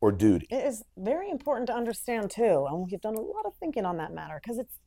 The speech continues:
Speaker 2: different.
Speaker 1: It, it is different. It's, it's, again, it's different
Speaker 2: It, it, it,
Speaker 1: philosophically,
Speaker 2: it
Speaker 1: it's different systemically, it's different, um, and it affects, you know what it affects? It affects tragedy. It affects stress. The way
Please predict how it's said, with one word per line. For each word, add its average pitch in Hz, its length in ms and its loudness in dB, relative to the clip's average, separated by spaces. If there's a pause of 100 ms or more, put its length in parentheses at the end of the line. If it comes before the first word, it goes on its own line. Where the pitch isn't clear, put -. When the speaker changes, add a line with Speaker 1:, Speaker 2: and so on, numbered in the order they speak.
Speaker 2:
different. 254 800 -6
Speaker 1:
It, 113 180 -6
it 147 120 -2
is 156 120 6
different. 90 480 -2
It's, 92 160 -14
it's, - 140 -14
again, 127 240 -2
it's - 80 -4
different - 340 -6
Speaker 2:
It, - 60 -4
it, - 60 0
it, - 40 -2
Speaker 1:
philosophically, 143 600 10
Speaker 2:
it 107 40 6
Speaker 1:
it's 90 120 0
different 98 340 -2
systemically, 127 760 0
it's 92 160 -8
different, 101 540 -2 (440)
um, 90 680 -4
and 107 140 0
it 104 100 2
affects, - 920 6 (680)
you 139 80 4
know 170 60 12
what 170 100 12
it 151 100 10
affects? 151 340 4
It 113 60 2
affects - 500 4
tragedy. 85 840 -2 (560)
It 113 140 6
affects 120 420 6
stress. - 800 0 (300)
The 131 100 10
way 151 480 12